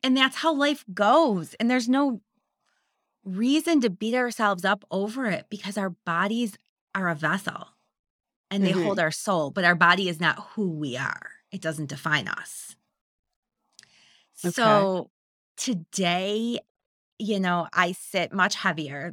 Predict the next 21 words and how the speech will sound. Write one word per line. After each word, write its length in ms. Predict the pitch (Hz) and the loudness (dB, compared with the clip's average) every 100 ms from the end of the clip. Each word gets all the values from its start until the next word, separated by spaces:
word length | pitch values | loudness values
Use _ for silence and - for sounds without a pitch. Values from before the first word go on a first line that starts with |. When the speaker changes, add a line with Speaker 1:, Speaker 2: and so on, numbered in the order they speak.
| 175 | -6
Speaker 1:
than 500 | 180 156 151 151 160 _ _ - | -4 -4 -6 -10 -12 _ _ 0
I 160 | 175 - | 2 2
ever 220 | 180 170 | 4 4
have 220 | 175 165 | 2 0
in 100 | 165 | 0
my 160 | 156 139 | -4 -2
life, 560 | 160 175 143 165 - _ | 4 4 2 -4 -12 _
and 560 | 208 185 160 156 156 135 - _ _ _ _ _ _ _ | -6 0 0 0 -6 -10 -18 _ _ _ _ _ _ _
probably 500 | - 240 254 302 285 | -8 0 2 2 0
also 300 | 226 226 226 220 | 2 0 0 -4
the 100 | 202 | -2
most 240 | 185 - | -4 -6
confident 600 | - 175 175 - - - _ _ _ _ _ _ _ _ | -4 -4 -4 -10 -12 -14 _ _ _ _ _ _ _ _
because 520 | 208 185 - 190 170 - 214 | -10 -8 -6 -4 -4 -4 0
I 160 | 269 226 | 2 2
Speaker 2:
Oh, 100 | 170 | 0
Speaker 1:
have 20 | |
Speaker 2:
that's 280 | 180 151 - | -2 -2 -2
Speaker 1:
learned 80 | |
Speaker 2:
wonderful. 720 | 190 202 196 196 190 127 - - - | 2 4 4 4 0 -2 -4 -10 -6
Speaker 1:
to 880 | - - 180 175 170 165 156 143 | -4 -2 -2 -2 -2 -4 -6 -10